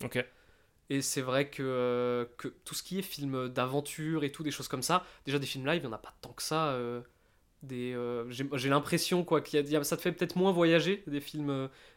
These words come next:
Speaker 2: mais quand tu le regardes, j'ai pas l'impression de voir de différence entre un film d'animation ou, euh, un film live.
Speaker 1: Et entre un film genre, euh, des studios Ghibli comparé à un Disney, par exemple. Je sais que c'est un peu, euh,
Speaker 2: Ouais, ouais.
Speaker 1: le débat,
Speaker 2: Bah,
Speaker 1: euh.
Speaker 2: moi, j'aime bien les Disney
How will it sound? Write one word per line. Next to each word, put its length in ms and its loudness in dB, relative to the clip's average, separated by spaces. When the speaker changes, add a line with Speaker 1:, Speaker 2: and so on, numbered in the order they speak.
Speaker 2:
mais 80 0
quand 100 6
tu 120 0
le 60 6
regardes, 480 6
j'ai 80 -8
pas 120 -4
l'impression 220 -8
de 60 -8
voir 60 -8
de 80 -12
différence 340 -12
entre 120 -14
un 40 -20
film 140 -12
d'animation 480 -10
ou, 200 -14
euh, 240 -16
un 20 -14
film 220 -14
live. 120 -12
Speaker 1:
Et 80 0
entre 160 0
un 60 0
film 180 2
genre, 220 4
euh, 300 2
des 340 -4
studios 320 -2
Ghibli 460 -2
comparé 380 2
à 60 4
un 60 4
Disney, 380 0
par 140 -6
exemple. 220 -4
Je 60 -10
sais 60 -2
que 60 -2
c'est 60 -2
un 80 2
peu, 100 0
euh, 460 4
Speaker 2:
Ouais, 360 10
ouais. 220 8
Speaker 1:
le 60 6
débat, 200 10
Speaker 2:
Bah, 200 8
Speaker 1:
euh. 140 -2
Speaker 2:
moi, 160 8
j'aime 160 8
bien 140 6
les 120 6
Disney 520 0